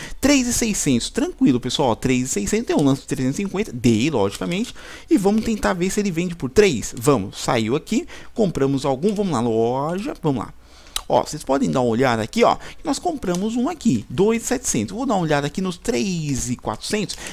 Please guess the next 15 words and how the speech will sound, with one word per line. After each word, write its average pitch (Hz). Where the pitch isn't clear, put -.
pra 185
ver 190
se 214
ele 233
vende, 98
tranquilos? 147
Vamos 320
lançar 180
e 196
ver 196
se 208
ele 208
vende. 104
O 214
ideal 170